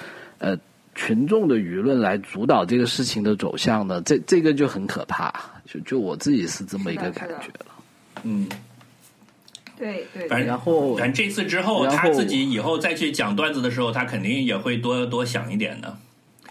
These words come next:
Speaker 3: 但如果他下一次又被人打了，
Speaker 1: 然后我觉得还有一个太可
Speaker 3: 比如说甚至被，被人拿枪打了，可能又会，这个舆论又会反过来，就是这条线它始终是在移动的。
Speaker 1: 是。然后，然后我觉得还有一个 takeaway，就是说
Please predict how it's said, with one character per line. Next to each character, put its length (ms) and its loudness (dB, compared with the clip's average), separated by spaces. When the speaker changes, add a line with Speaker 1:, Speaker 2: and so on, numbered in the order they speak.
Speaker 3:
但 160 0
如 80 0
果 80 8
他 80 8
下 80 10
一 60 8
次 80 4
又 20 6
被 0 -
人 80 8
打 0 -
了， 0 -
Speaker 1:
然 0 -
后 0 -
我 0 -
觉 20 6
得 0 -
还 220 6
有 240 8
一 140 6
个 160 6
太 320 2
可 60 -2
Speaker 3:
比 40 2
如 80 4
说 100 4
甚 200 4
至 100 0
被， 180 0
被 200 -2
人 120 0
拿 160 -2
枪 240 -2
打 200 -2
了， 180 -4
可 100 0
能 140 0
又 120 2
会， 300 0
这 140 0
个 180 -2
舆 120 2
论 160 4
又 100 2
会 80 0
反 260 -4
过 120 0
来， 180 0
就 100 0
是 120 -4
这 80 2
条 160 2
线 180 2
它 120 2
始 180 -4
终 160 2
是 60 0
在 100 2
移 180 -2
动 200 0
的。 100 -4
Speaker 1:
是。 420 -6
然 200 -2
后， 280 2
然 120 4
后 140 4
我 100 4
觉 120 2
得 80 2
还 100 2
有 140 4
一 40 4
个 60 2
takeaway， 420 0
就 120 -2
是 40 -4
说 460 2